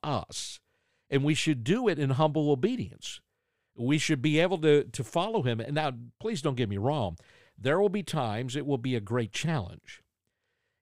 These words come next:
And the reason is that Paul tells us in the book of Galatians chapter five that the flesh, this tent that we're in, uh, that is fallen,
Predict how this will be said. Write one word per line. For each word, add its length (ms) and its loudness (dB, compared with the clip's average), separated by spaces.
And 100 -2
the 80 0
reason 400 2
is 280 0
that 140 -2
Paul 220 2
tells 320 2
us 160 0
in 80 0
the 80 0
book 220 -2
of 100 -6
Galatians 480 0
chapter 400 -2
five 560 -2
that 260 0
the 80 0
flesh, 880 -2
this 260 -4
tent 380 0
that 180 -2
we're 260 2
in, 420 0
uh, 120 -4
that 180 0
is 160 -2
fallen, 680 -2